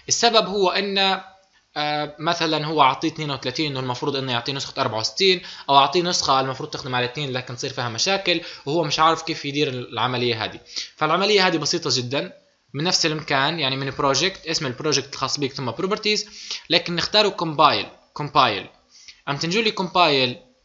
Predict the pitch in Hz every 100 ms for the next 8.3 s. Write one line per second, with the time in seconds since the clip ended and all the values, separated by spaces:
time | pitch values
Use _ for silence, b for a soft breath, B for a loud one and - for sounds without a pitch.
0 | _ _ - - 196 240 175 156 147 185
1 | 175 190 185 175 156 165 170 160 156 160
2 | - 143 107 - - _ _ _ _ _
3 | - 135 147 151 165 147 139 - - 143
4 | 151 147 147 165 143 135 127 135 139 127
5 | 123 120 120 127 131 - 143 110 - -
6 | B B B B 139 165 208 226 214 170
7 | 196 175 139 - - 196 196 - 180 180
8 | 160 143 175